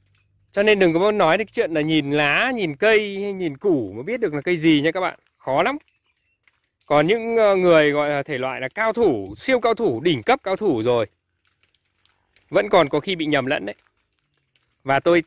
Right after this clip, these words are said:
khẳng định với các bạn là chẳng có cái ông nào mà dám vỗ ngực xưng tên là tôi nhìn cây phát biết cây gì luôn.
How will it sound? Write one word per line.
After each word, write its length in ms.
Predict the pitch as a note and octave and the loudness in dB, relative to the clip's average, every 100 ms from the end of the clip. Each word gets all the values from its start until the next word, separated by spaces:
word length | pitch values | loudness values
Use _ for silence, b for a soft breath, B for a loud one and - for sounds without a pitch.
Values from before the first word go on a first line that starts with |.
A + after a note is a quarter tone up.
| _ | _
khẳng 180 | D#3+ C#3 | -2 -2
định 140 | D#3 | -2
với 80 | C#3+ | -4
các 100 | F#3 | -4
bạn 200 | F#3+ D3 | -4 -4
là 60 | C#3 | -6
chẳng 220 | D3+ A2+ | -4 -4
có 120 | A2+ | -6
cái 100 | - | -6
ông 260 | G3+ G3+ F3+ | 0 0 0
nào 280 | F3 C3+ B2 | -2 -2 -4
mà 400 | B2 A2+ G#2 B2+ - | -6 -6 -8 -16 -8
dám 300 | B2+ C3 F3 | -6 -6 -2
vỗ 140 | B3 | 0
ngực 180 | A#3 - | 0 -4
xưng 140 | E3 | -6
tên 220 | D#3 F3 | 0 0
là 60 | C#3+ | 0
tôi 160 | D#3 D3+ | -2 2
nhìn 220 | F3 C#3+ | 2 4
cây 180 | D#3 D3+ | 2 2
phát 160 | F3+ | -4
biết 160 | G3+ - | -6 -6
cây 120 | D#3 | -6
gì 120 | C3+ | -6
luôn. 180 | A#2+ | -8